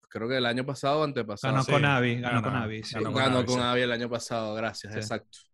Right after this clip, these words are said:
Speaker 1: Buenísimo que por fin lo logró. Pero
Speaker 2: Mm,
Speaker 1: sí,
Speaker 2: brutal.
Speaker 1: me, me duele a veces algunas nominaciones. Entonces,
Speaker 2: Entiendo,
Speaker 1: vamos
Speaker 2: entiendo.
Speaker 1: a pasar a ver, eh, ciertas categorías, em,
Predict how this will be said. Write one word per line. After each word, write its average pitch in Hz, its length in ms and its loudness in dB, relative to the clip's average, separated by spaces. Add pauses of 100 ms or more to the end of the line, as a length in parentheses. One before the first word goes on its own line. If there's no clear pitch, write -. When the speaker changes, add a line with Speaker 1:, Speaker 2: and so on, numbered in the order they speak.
(400)
Speaker 1:
Buenísimo 120 680 -2
que 127 100 2
por 107 160 -2
fin 110 180 -10
lo 117 80 -2
logró. 107 360 -2 (520)
Pero 120 160 -2
Speaker 2:
Mm, 117 40 -4
Speaker 1:
sí, 117 360 -2
Speaker 2:
brutal. 107 340 -4 (640)
Speaker 1:
me, 123 280 -4
me 131 100 0
duele 131 280 4
a 143 60 4
veces 143 220 2
algunas 131 280 -2
nominaciones. 117 680 -8
Entonces, 117 440 -4
Speaker 2:
Entiendo, 117 300 0
Speaker 1:
vamos 120 180 6
Speaker 2:
entiendo. 139 140 4
Speaker 1:
a 143 80 2
pasar 139 600 2
a 135 100 2
ver, 127 760 -2 (120)
eh, 113 560 -4 (880)
ciertas 143 560 0
categorías, 165 840 2
em, 110 600 -6